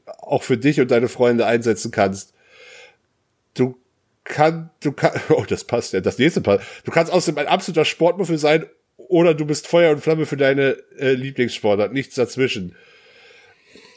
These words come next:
Äh, generell bist du ein Mensch, der sich gerne begeistern lässt, auch wenn du es nicht immer zeigst.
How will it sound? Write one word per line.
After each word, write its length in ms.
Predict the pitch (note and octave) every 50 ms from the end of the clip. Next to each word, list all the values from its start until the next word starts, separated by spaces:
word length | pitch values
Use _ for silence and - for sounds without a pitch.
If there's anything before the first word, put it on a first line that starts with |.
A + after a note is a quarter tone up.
| - - -
Äh, 240 | C#3 C3 C3+ B2
generell 420 | B2+ A2 C#3 E3 F#3 F3 E3 E3 D#3
bist 160 | D#3 C#3+ -
du 60 | D3
ein 120 | C3 B2+ C3+
Mensch, 260 | C#3 D#3+ E3+ E3+ -
der 140 | - C#3 C3+
sich 320 | C3 C3 G#2+ - A2+ A2
gerne 240 | G#2+ C3+ D3+ E3 D#3+
begeistern 500 | C#3 C3 B2 B2 C3+ D#3+ D#3 - D#3 C3+
lässt, 280 | C#3 D3 C3 - -
auch 160 | B2 C#3 C3+ C#3
wenn 140 | C#3 C#3
du 80 | C3 C3
es 120 | A#2 -
nicht 180 | C3 B2 G#2+ -
immer 200 | A#2+ B2 A2+ G#2+
zeigst. 520 | - - A2+ G2+ G2 F2+ - - - -